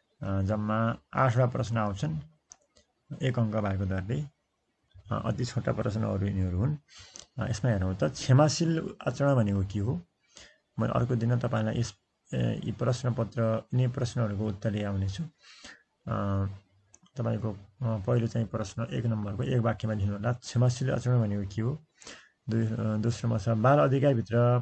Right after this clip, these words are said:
पर्ने कुनै दुईवटा अधिकारहरू लेख्नुहोस्। तेस्रोमा छ, प्राकृतिक सम्पदा भनेको के हो?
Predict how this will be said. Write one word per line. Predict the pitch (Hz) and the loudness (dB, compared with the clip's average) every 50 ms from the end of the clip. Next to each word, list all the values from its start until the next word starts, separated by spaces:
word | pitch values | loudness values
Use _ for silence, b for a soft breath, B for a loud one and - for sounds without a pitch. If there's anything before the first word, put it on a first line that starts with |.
| - - | 0 0
पर्ने | 120 117 110 117 117 113 | 0 0 2 2 0 0
कुनै | - 120 120 120 113 | 0 0 2 2 2
दुईवटा | 107 107 127 127 123 117 127 123 | 2 2 2 2 2 2 2 2
अधिकारहरू | 117 113 110 120 117 107 107 104 | 0 0 0 0 0 0 -2 -2
लेख्नुहोस्। | 104 104 92 95 98 104 120 123 120 - - _ _ _ _ _ B B B B B B B _ _ _ _ _ _ _ _ - | -2 -2 -2 0 0 0 -2 -2 -4 -6 -16 _ _ _ _ _ B B B B B B B _ _ _ _ _ _ _ _ -4
तेस्रोमा | 127 117 - - - 110 107 107 104 | -2 -2 -2 -2 -4 -4 -2 -2 -4
छ, | 98 98 110 | -2 -2 -2
प्राकृतिक | 110 110 95 - 135 139 139 139 143 131 127 147 135 | -2 -2 -2 0 0 0 0 0 0 -2 -2 -2 -2
सम्पदा | 123 - 127 123 120 120 123 117 123 120 | -2 -2 0 0 2 2 2 2 4 2
भनेको | 117 104 98 101 101 101 98 98 | 2 2 0 0 0 -2 -2 -2
के | 107 | -4
हो? | 104 98 113 139 151 | -4 -2 -2 -4 -6